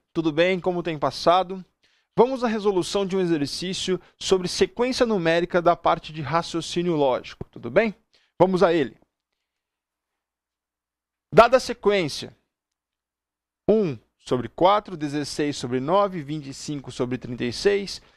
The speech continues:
sessenta e quatro sobre quarenta e nove, qual é o próximo valor da sentença, ou dessa sequência numérica apresentada?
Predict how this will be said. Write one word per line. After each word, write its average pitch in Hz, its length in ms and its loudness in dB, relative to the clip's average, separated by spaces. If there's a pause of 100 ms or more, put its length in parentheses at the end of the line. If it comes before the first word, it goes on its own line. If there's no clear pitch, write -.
(160)
sessenta 170 420 2
e 160 60 2
quatro 147 400 2
sobre 127 260 -6
quarenta 143 360 -6
e 226 40 -2
nove, 233 400 0 (300)
qual 247 260 6
é 226 120 4
o 208 80 2
próximo 175 560 -2
valor 160 360 2
da 156 140 2
sentença, 156 720 -6 (260)
ou 139 140 2
dessa 156 260 2
sequência 151 480 -2
numérica 147 440 2
apresentada? 151 680 0